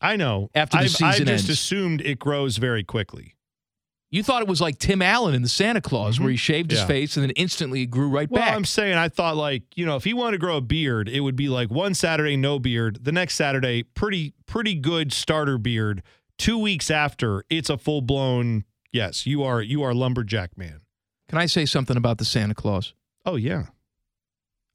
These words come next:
Speaker 2: I contend, and I've been mocked for this,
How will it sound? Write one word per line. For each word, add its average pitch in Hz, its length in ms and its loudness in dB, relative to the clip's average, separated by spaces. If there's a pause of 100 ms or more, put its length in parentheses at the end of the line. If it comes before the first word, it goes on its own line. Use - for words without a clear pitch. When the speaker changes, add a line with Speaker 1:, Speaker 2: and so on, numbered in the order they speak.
(120)
Speaker 2:
I 139 160 2
contend, 127 640 -2 (800)
and 120 100 -2
I've 127 100 0
been 123 160 2
mocked 131 400 2
for - 160 -4
this, - 320 -4